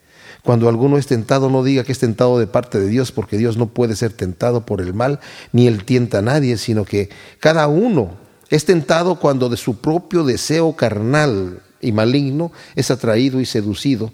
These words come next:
Entonces esta concupiscencia, después que ha concebido, da a luz el pecado, y el pecado siendo consumado, da a luz la muerte". Esto funciona de esta manera.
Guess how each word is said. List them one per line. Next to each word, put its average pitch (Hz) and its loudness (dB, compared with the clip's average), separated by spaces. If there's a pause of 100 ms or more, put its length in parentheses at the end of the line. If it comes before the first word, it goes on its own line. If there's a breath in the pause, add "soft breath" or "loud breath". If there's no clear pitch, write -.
(220 loud breath)
Entonces 139 0
esta 143 -2
concupiscencia, 127 -2 (240 loud breath)
después 185 0
que 156 2
ha - -6
concebido, 139 2
da 139 0
a 131 0
luz 135 -2
el 117 -2
pecado, 139 -2 (320 loud breath)
y 123 2
el 123 2
pecado 151 -2
siendo 139 -2
consumado, 120 -4 (360 loud breath)
da 123 2
a 98 -8
luz 113 -2
la 98 -2
muerte". 110 -4 (920)
Esto 202 4
funciona 160 2
de 160 2
esta 156 -2
manera. 113 0